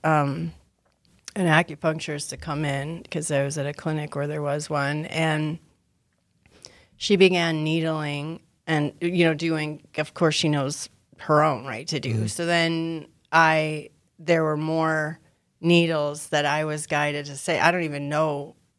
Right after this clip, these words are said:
Speaker 1: where the points are, right? But all of
Speaker 2: Mm-hmm.
Speaker 1: a sudden I was, I would be like, "Here, you know, on your head, and how about here? Is this a point? Is this a point?"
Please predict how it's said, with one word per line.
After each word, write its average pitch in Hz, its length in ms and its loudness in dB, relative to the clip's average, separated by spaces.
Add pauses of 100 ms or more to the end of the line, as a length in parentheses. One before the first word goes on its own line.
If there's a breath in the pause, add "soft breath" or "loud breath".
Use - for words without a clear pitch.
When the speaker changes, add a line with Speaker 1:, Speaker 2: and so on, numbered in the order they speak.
Speaker 1:
where 151 300 4
the 135 140 -6 (240)
points 143 420 2
are, 139 180 0
right? 139 300 -2
But - 100 2
all 151 140 6
of - 40 6
Speaker 2:
Mm-hmm. 147 60 4
Speaker 1:
a 160 40 -4
sudden 160 340 0
I 147 160 -2
was, 143 200 -6
I 139 140 -4
would 143 160 -10
be 151 200 0
like, 143 440 -4
"Here, 165 640 0
you 151 120 -8
know, 143 140 -4
on 147 140 -4
your 160 120 -6
head, 190 440 0
and 143 220 -8
how 156 140 -6
about 156 240 -2
here? 190 260 -2
Is 143 140 -8
this 190 180 -8
a 160 80 -6
point? 135 340 -4
Is 170 120 -4
this 196 160 -4
a - 60 -8
point?" 151 340 -4